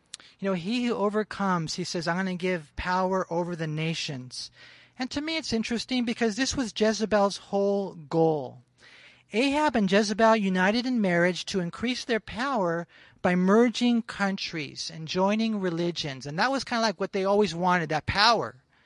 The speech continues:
And the Lord says, "If you overcome, one day you'll, in one sense, rule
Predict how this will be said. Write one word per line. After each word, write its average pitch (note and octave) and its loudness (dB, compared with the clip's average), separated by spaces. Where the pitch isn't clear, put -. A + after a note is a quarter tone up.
And F3+ -8
the G3+ 0
Lord A3 4
says, A#3 -4
"If G#3+ -6
you C4 -4
overcome, C4+ 0
one A#3 2
day A#3 2
you'll, G#3 -4
in F#3+ -4
one A3+ 0
sense, - -8
rule F3+ -2